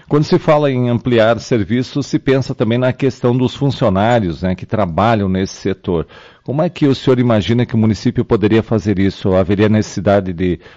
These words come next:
horas extras e contratação de novos profissionais, uma vez que tem alguns que atuam a semana toda, né, nesse serviço? Dá pra viabilizar isso, na sua opinião, vereador?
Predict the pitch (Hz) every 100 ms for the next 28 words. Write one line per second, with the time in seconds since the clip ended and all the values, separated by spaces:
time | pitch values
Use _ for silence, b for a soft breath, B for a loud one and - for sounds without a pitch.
0 | B 95 90 85 95 104 110 101 - 95
1 | 95 87 - 104 95 95 98 - 107 98
2 | 98 87 - 92 - 98 95 113 113 82
3 | - B B B - - 101 110 117 -
4 | 117 98 113 110 101 82 95 123 131 -
5 | 101 87 120 107 90 - 98 117 120 -
6 | - 120 90 85 90 95 90 - 101 82
7 | 87 85 - B B B 90 113 123 120
8 | 95 98 95 95 85 98 117 127 110 98
9 | 107 - 107 92 113 90 76